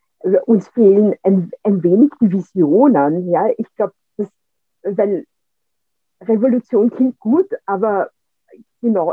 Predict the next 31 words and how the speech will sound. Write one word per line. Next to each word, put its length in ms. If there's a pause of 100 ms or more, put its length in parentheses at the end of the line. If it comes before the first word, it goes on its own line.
in 180
welche 400
Richtung? 420
Und 160
ich 140
glaub, 200 (600)
ähm, 440 (1040)
das, 200 (240)
das 440 (120)
Wichtige 580
wäre 280
jetzt 320 (120)
zu 180
sagen, 280 (880)
ist, 160 (640)
ist, 160 (680)
sich 120 (180)
zu 100 (160)
solidarisieren 1160
und 260
sagen, 400 (360)
weg 220 (120)
von 400
Individualismus 1000
und 160
zu 160
sagen, 340
es 120
ist 260
die 100
Gemeinschaft 600